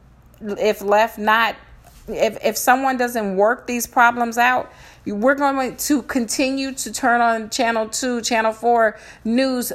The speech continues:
or whatever, and we're going to see mass shootings. We're going to see people road raging, full of hatred for no reason. We've got to deal with this as, as a, a nation together.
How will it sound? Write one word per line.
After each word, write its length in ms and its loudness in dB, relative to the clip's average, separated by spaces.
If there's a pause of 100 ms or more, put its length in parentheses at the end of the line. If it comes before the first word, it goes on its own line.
or 140 4
whatever, 480 4
and 220 0
we're 80 2
going 300 -2
to 100 -8
see 240 -4
mass 420 -2
shootings. 580 -4
We're 200 0
going 240 -2
to 100 -10
see 340 -4 (340)
people 460 0
road 360 4
raging, 580 0 (240)
full 260 2
of 100 2
hatred 600 -2
for 160 0
no 160 2
reason. 520 -4 (280)
We've 380 -2
got 420 4
to 200 -2
deal 340 0
with 300 -4
this 320 -2 (1200)
as, 300 4 (380)
as 180 2
a, 200 -2
a 100 6
nation 520 0
together. 640 2